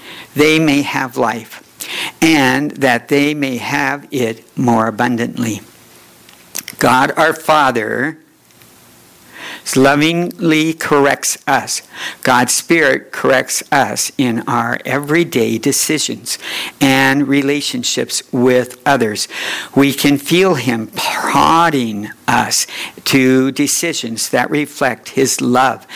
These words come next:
and truth. We feel convicted when we disobey his word. Hebrews twelve, five and six.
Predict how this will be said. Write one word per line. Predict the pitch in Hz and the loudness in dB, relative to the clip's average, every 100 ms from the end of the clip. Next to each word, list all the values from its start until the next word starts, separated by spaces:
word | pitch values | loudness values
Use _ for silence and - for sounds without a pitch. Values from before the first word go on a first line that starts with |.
| - - | -16 -4
and | 123 101 | -2 -2
truth. | - - 147 139 - - - - - | -2 4 4 4 -2 -10 -8 -4 2
We | 143 | 2
feel | 127 - 156 147 | 2 2 2 2
convicted | 147 147 139 120 185 185 117 - - - - | 0 0 0 0 -4 -2 -6 -6 -18 -12 0
when | 123 123 117 113 | 2 2 0 2
we | 139 135 127 131 | 2 2 0 -2
disobey | 120 110 - 117 117 117 | -2 -4 -4 -4 -2 -2
his | 113 113 117 - | -4 -4 -4 0
word. | 123 117 107 - - - - - - - - - - | 2 2 -2 -20 -20 -20 -18 -16 -14 -14 -14 -16 -12
Hebrews | - 156 147 143 139 135 123 | -2 0 2 4 4 4 2
twelve, | - - - 151 147 131 120 117 - - _ - - - - | -4 -8 -2 2 4 4 2 -4 -12 -20 _ -20 -20 -20 -18
five | - 135 131 131 123 | -2 2 4 4 0
and | 123 | -2
six. | - 120 - - | -2 -2 -4 -8